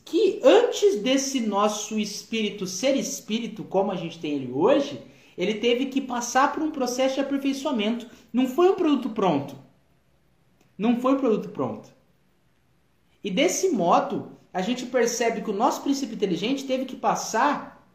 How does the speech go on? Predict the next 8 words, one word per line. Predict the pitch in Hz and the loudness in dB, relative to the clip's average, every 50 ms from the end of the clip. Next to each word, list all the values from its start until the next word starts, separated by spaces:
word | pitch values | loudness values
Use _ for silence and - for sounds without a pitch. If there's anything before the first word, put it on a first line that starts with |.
| _ _ | _ _
além | - 160 175 180 220 285 330 320 | 2 2 2 4 2 2 0 2
de | - 240 | 2 2
outros | 226 233 226 - 185 160 - - | 2 2 2 -2 -6 -10 -8 -4
reinos, | 180 208 277 311 302 220 147 - - - - - - _ _ _ _ _ _ _ _ _ _ | -2 0 0 0 0 -2 -2 -4 -8 -12 -16 -18 -20 _ _ _ _ _ _ _ _ _ _
também | - 247 254 233 208 185 202 226 262 277 - | -4 -2 0 0 0 0 0 0 0 0 0
teve | - 247 214 262 | -2 -4 -4 -6
que | - - | -8 -8
passar | - - 262 254 254 - - 202 180 185 208 - - - - - _ _ | -2 0 0 2 2 0 0 2 2 2 2 0 -4 -12 -18 -20 _ _